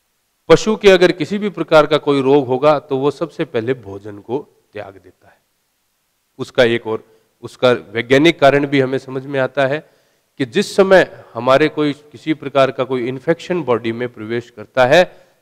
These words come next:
तो उस समय शरीर को अत्यधिक मात्रा में, अ, अत्यधिक ऊर्जा उस infection से लड़ने के लिए चाहिए। अगर हम उस समय भोजन करते हैं तो वो मात्रा जो भोजन,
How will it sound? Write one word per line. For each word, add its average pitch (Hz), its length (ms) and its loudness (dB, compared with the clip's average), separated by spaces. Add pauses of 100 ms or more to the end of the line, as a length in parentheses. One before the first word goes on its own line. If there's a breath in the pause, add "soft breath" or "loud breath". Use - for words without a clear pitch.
तो 151 80 4
उस 175 300 -2
समय 175 240 0
शरीर 160 360 -2
को 170 140 -6 (160)
अत्यधिक 170 540 2
मात्रा 135 400 0
में, 143 180 -4
अ, - 80 -10 (600)
अत्यधिक 151 460 -6
ऊर्जा 135 500 0 (300 loud breath)
उस 170 300 -4 (260)
infection 123 560 -10
से 127 140 -10
लड़ने 120 400 -6
के 104 120 -12
लिए 98 180 -18
चाहिए। 104 340 -18 (380)
अगर 160 180 6
हम 180 140 4
उस 180 260 -4
समय 185 200 0
भोजन 123 360 -2
करते 160 360 0
हैं 170 140 2
तो 170 140 -4
वो 131 300 0
मात्रा 143 400 0
जो 135 200 -6
भोजन, 110 420 -8